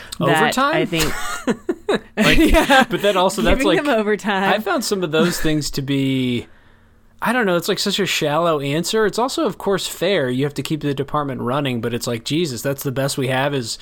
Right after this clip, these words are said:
Speaker 2: we also have to sacrifice. Let's, let's assume Skaggs is as upstanding and moral as he seems to be. Okay, I accept that. He does legitimately great work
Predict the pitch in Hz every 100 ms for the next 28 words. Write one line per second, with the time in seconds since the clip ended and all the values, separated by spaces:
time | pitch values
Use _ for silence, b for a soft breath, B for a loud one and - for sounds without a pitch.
0 | B B 135 139 151 139 139 - 135 139
1 | 139 147 143 - B B B - 247 -
2 | - 220 214 - 185 160 - 160 156 151
3 | 139 135 135 - 160 - - 151 147 143
4 | 135 139 139 135 139 127 185 190 - 160
5 | 165 139 135 156 143 131 123 - 143 151
6 | 143 135 139 135 123 123 131 127 139 143
7 | 135 131 131 127 123 123 123